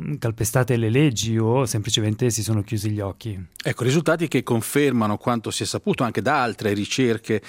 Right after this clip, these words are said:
Speaker 2: negli ultimi anni. Allora, più concretamente, che cosa è emerso?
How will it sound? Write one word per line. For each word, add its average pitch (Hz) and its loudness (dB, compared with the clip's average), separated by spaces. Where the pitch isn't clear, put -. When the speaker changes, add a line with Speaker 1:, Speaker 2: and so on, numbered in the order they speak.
Speaker 2:
negli 117 2
ultimi 160 2
anni. 196 2
Allora, 151 2
più 185 -2
concretamente, 165 0
che - 2
cosa 160 0
è 98 -2
emerso? 92 -6